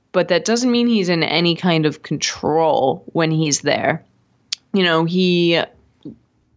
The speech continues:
fails immediately by lighting his, igniting his lightsaber. But Rey, she knows from her own accord what she's doing. She goes into that cave knowingly,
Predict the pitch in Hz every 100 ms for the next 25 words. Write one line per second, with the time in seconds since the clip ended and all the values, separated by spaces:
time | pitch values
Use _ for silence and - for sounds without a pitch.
0 | _ _ - 208 196 190 180 165 180 185
1 | 170 160 160 160 151 156 156 156 160 147
2 | 135 147 - - _ _ - 180 185 170
3 | 170 156 - 156 160 - 165 - 170 -
4 | - - - - - 190 175 180 214 320
5 | 233 147 156 160 _ _ _ _ _ _
6 | _ - - - 294 349 233 220 233 208
7 | 190 - 190 185 175 156 190 190 - -
8 | 220 180 156 156 160 180 - - 175 147
9 | 147 170 147 50 - 175 226 - - -
10 | 277 262 226 214 196 - 185 175 180 165
11 | 160 - - 175 156 151 156 147 151 156
12 | 147 143 87 76 82 160